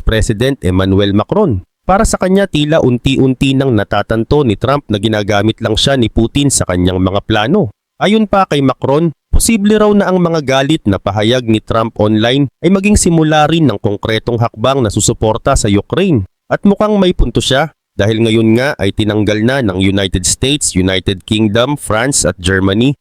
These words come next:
ang dating mga limitasyon sa paggamit ng mga long-range missiles na ibinibigay nila sa Ukraine. Habang patuloy na umiinit ang sigalot sa pagitan ng Ukraine at Russia, hindi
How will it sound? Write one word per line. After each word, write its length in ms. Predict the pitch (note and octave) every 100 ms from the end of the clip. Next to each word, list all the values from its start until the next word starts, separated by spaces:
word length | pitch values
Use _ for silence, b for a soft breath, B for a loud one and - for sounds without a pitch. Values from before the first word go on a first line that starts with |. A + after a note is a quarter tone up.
| -
ang 80 | D#3
dating 320 | F#3 G#3 G#3
mga 240 | F#3+ E3+ D#3+
limitasyon 560 | D3 C#3+ B2+ D#3 D#3
sa 80 | -
paggamit 560 | - F#2+ G#2 G2+ A#2+ G2+
ng 80 |
mga 240 | F#2+ F#2 G2
long-range 560 | G2+ G#2 G#2+ G#2+ -
missiles 400 | G#2+ G#2 C#3+ C3+ -
na 80 | F#2
ibinibigay 560 | F2+ G2+ G#2 G#2 G2+ G2+
nila 320 | G2+ A#2 C3
sa 160 | -
Ukraine. 480 | F#2 F#2+ - G#3 C3+ G2 _ _
Habang 320 | - D#3 G#3+ A3
patuloy 480 | G3+ F#3+ F#3 F#3
na 80 | D#3+
umiinit 640 | A#2+ A2+ A#2 A#2 A#2+ C3+ -
ang 80 | G2
sigalot 640 | G2 - F#2 G2+ G#2 B2+ D#3
sa 160 | -
pagitan 560 | - F#2 G2 G#2 G#2+ G2+
ng 80 | G2
Ukraine 480 | F#2+ - B2+ C#3
at 160 | F2 -
Russia, 480 | G#2+ G#2+ - C3 D3 _
hindi 160 | D#3 F3